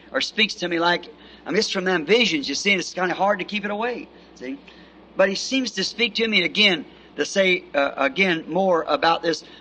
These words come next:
going out west. Now, as I have said before, I'm not out there just to be out there. I'm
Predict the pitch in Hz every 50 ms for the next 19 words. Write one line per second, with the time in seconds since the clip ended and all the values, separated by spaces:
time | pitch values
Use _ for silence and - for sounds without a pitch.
0 | - - - 160 165 165 160 156 - - 143 151 147 143 139 - 143 165 170 147
1 | 123 - - - - - - - - - - - - - - - 185 220 233 226
2 | 208 190 - - - - - - - - - - - - 160 151 202 226 240 233
3 | 208 - - - 240 240 226 190 196 185 - 208 220 214 214 226 233 240 - -
4 | - - - - - - - - - - - 151 185 226 247 254 262 269 254 247
5 | 226 220 - - - 190 220 254 269 262 - 175 175 165 180 202 214 196 - -
6 | 220 240 226 - - 196 151 147 240 277 294 254 202 160 147 - - 127 120 120
7 | 127 156 196 240 233 - - - - - - - - - - - - - - -
8 | - - 175 196 202 202